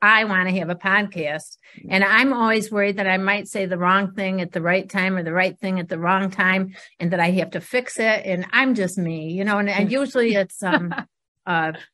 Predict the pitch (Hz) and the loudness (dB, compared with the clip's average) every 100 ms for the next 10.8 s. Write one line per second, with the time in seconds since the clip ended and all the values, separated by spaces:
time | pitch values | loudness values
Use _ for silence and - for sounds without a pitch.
0 | _ - 190 214 196 202 202 - 202 196 | _ -14 -6 2 4 2 -4 2 4 4
1 | 196 - _ _ 208 185 180 185 185 170 | 2 -14 _ _ -4 -2 0 0 -2 -6
2 | 160 180 202 196 208 196 170 180 - 180 | -8 -4 -2 2 4 4 2 0 -4 -6
3 | 185 165 - 165 170 175 214 233 277 277 | -4 -4 -6 -8 -6 -4 4 6 4 2
4 | 247 220 214 208 196 190 175 - _ _ | -4 -4 -4 -4 -4 -4 -8 -8 _ _
5 | _ _ _ _ - 156 156 156 - 160 | _ _ _ _ -6 -4 -4 -6 -8 -6
6 | 196 185 214 185 175 185 208 196 160 160 | -8 -8 -4 -2 0 2 4 2 0 0
7 | 170 180 190 185 170 220 208 160 165 185 | 0 2 2 2 -2 0 0 0 -4 -6
8 | 180 160 160 190 165 170 202 233 262 262 | -6 -6 -4 -2 -2 2 2 4 0 0
9 | 277 240 175 190 196 190 190 190 226 226 | -2 -2 -2 -2 0 -2 -4 -8 -8 -6
10 | 240 190 165 160 160 156 151 | -4 -4 -4 -6 -6 -6 -8